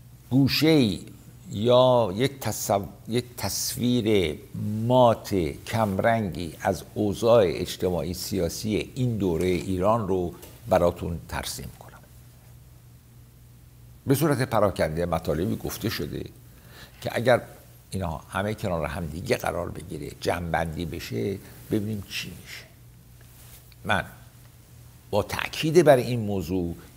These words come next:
یک بار دیگه می‌خوام این شرایط رو تکرار کنم. اول،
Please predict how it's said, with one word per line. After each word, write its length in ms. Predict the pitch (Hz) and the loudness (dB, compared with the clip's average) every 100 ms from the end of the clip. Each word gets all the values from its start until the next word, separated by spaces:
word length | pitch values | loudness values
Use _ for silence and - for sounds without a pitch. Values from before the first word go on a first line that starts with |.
| - | 0
یک 300 | 123 151 - | 2 2 0
بار 240 | 87 139 | 6 6
دیگه 560 | 127 107 85 98 98 87 | 6 2 0 0 2 0
می‌خوام 300 | 101 92 90 | -2 -2 -2
این 120 | 98 110 | -4 -4
شرایط 480 | - 82 90 107 | 0 0 0 -2
رو 100 | - | -4
تکرار 460 | 98 92 - 85 69 | -4 -4 0 2 2
کنم. 300 | - - - - - - - - - - - - - - - - - - - - - - - - | -2 -16 -16 -18 -20 -20 -20 -20 -20 -20 -20 -20 -20 -20 -20 -20 -20 -20 -20 -20 -20 -20 -20 4
اول، 280 | 143 110 95 | 6 6 4